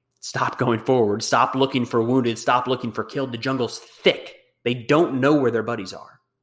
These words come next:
There's people being lost in the jungle in the middle of this firefight. We're talking about a triple canopy jungle.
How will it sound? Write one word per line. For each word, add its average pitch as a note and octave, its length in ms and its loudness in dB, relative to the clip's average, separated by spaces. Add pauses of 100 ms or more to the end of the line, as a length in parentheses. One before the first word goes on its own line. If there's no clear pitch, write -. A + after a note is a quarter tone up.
There's - 100 -14
people G3 200 -4
being G#2 300 0
lost C3 360 -2
in G#2+ 60 -6
the G2 60 -8
jungle G2+ 320 -4
in E2+ 60 -12
the F#2 60 -10
middle G#2+ 140 -4
of - 60 -10
this - 100 -10
firefight. - 420 -8 (320)
We're F3+ 100 4
talking G#3 220 4
about C#3+ 140 4
a A2 80 -2
triple - 380 2
canopy C#3 420 -4
jungle. G#2+ 340 -6